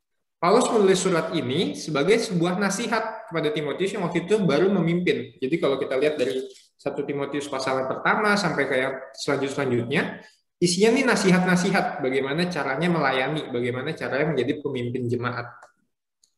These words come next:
Dan di pasal enam yang barusan kita baca, Paulus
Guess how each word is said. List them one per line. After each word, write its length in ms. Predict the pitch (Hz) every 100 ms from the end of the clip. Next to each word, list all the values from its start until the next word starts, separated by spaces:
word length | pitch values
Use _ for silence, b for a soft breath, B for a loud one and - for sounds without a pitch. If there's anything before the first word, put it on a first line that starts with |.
| b b b
Dan 240 | - 139
di 80 | 143
pasal 480 | 147 147 143 147 214
enam 200 | 247 170
yang 160 | 165 135
barusan 320 | 123 123 127
kita 160 | 135 139
baca, 560 | 120 113 139 214 - B B -
Paulus 320 | 156 175 196